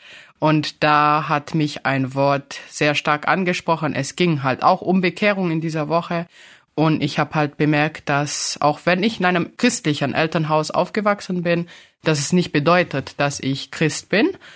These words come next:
und dass ich diese Entscheidung für mich selber treffen muss. Und ja, das hab ich dann auch dort gemacht und hab dann auch bemerkt, was es heißt, sein Leben umzustellen oder sein Leben zu ändern, genau. Und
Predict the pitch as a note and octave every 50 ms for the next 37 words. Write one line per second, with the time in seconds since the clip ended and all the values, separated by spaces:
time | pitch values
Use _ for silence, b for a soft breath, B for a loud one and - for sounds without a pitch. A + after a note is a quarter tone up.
0 | B B B B B _ - E3+ F3 E3 E3 D#3+ D#3+ E3+ D#3+ - - - D3+ C#3+
1 | D3 D3 D3 D3 - D#3 D3+ D3 D3 C#3 C#3 C#3 C#3 C#3 D3 C#3 - - - D#3
2 | D#3 D3+ C#3+ - - D3+ D3 D3 D3 C3+ C3+ C3 C3 - - - - - D#3 C#3+
3 | - D3 C3 C#3 E3 G#3+ D#4+ - - - - - b b b b b b b b
4 | b b _ - D#3+ D#3+ D#3 D#3 D3+ D3+ D3+ D3+ - - - B3 B3 F#3+ F#3+ -
5 | - G#3+ A3 A3+ C4 - - A3 G#3 - G3+ G#3 - - G3+ G3 G3+ - - -
6 | C#3 C3 C#3 D3+ G#3 C4 - - - - F3 E3+ E3+ F3 E3+ E3+ - - - -
7 | E3 D#3+ - - - E3+ F3 F3 E3+ F3 F3 F3 - E3+ E3+ F3 E3+ F3 F3 F3
8 | - - - D3+ D#3 D#3+ D#3+ - E3+ - - - E3+ E3+ E3+ F3 E3+ - - -
9 | - B B B B B B B - E3 E3 E3 D#3+ D#3+ E3 E3 E3+ F3+ F3+ D#3+
10 | D#3+ D#3+ E3 E3 E3 F3 - - _ _ - G3+ G#3 G#3 G3 F3+ - - - G3+
11 | F#3+ F3+ F3+ F3+ F3 F3 E3+ - _ _ _ - - - F#3+ G3+ G#3+ G#3 G3+ F3+
12 | D3+ C#3 C#3 D3 D3+ D#3+ D#3+ E3+ E3+ D#3+ D#3 D#3 - E3+ - - C#3 E3+ G3+ A3+
13 | A#3 A#3+ B3+ B3+ B3+ G#3 - D#3 D3+ D#3 E3 E3+ F#3+ B B B B B B B
14 | _ _ - E3 D#3+ D#3+ D#3 D#3 D#3+ D#3 D#3 D#3+ D3+ D3 - - B B